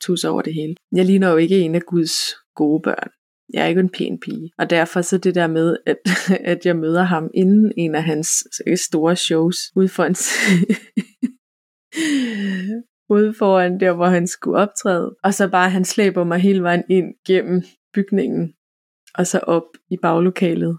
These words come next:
og giver mig den største rusketur. <laughs> <laughs> Så make-up'en løber ned ad kinderne, og mit hår, det er ulet, og tøjet sidder skævt.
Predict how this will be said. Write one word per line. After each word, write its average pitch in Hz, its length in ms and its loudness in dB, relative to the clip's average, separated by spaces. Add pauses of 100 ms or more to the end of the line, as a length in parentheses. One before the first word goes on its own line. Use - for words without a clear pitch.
og 170 120 -2
giver 175 260 0
mig 170 200 -4 (280)
den 170 200 -2
største - 960 -4 (420)
rusketur. 175 640 -4 (280)
<laughs> - 220 -8 (300)
<laughs> 269 520 -8
Så 220 60 -10
make-up'en 202 580 2
løber 196 320 2
ned 190 180 0
ad 185 80 0 (120)
kinderne, 175 680 0
og - 160 2
mit 185 160 0
hår, 180 240 0
det 180 140 2
er 180 140 0
ulet, 175 520 4
og 113 160 -2
tøjet 185 340 0
sidder - 280 -4
skævt. 185 480 -2